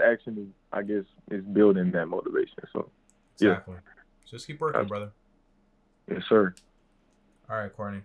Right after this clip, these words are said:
Speaker 2: I appreciate this call. If you ever have any more questions, just, like, reschedule one, and I'll be right here,
Speaker 1: Uh-huh.
Speaker 2: okay?
Speaker 1: All right. Thank you. I appreciate you.
Speaker 2: All right, brother. Have fun.
Speaker 1: All right.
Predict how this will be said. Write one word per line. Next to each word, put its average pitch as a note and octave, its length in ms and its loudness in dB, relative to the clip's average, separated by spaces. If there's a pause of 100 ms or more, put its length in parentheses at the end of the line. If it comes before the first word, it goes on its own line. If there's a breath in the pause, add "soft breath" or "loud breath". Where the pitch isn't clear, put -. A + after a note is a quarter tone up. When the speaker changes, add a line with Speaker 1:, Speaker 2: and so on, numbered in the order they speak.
Speaker 2:
I A2+ 60 -12
appreciate C3+ 440 -8
this C3 120 -8
call. C3+ 420 -2
If A#2 120 -18
you A#2 80 -6
ever A#2 100 -4
have A#2 120 -2
any A#2 80 -6
more A2+ 160 -8
questions, C3 500 -2
just, - 180 -14
like, G2+ 180 -8
reschedule A#2+ 580 -8
one, B2+ 240 -8 (380)
and G2+ 120 -10
I'll G2+ 80 -6
be G#2+ 140 -10
right G#2+ 180 -2
here, G#2+ 80 -2
Speaker 1:
Uh-huh. A2 120 4
Speaker 2:
okay? D3 280 -8 (1040)
Speaker 1:
All G2 120 2
right. G#2+ 200 4
Thank C3+ 260 2
you. G#2+ 200 -6
I G#2+ 40 -2
appreciate A#2+ 440 -2
you. - 80 -20 (420)
Speaker 2:
All A2+ 100 -6
right, G#2+ 120 -4
brother. G2+ 260 -6 (160)
Have G2+ 120 -16
fun. G#2 220 -14 (880)
Speaker 1:
All G#2 120 0
right. F2+ 80 -4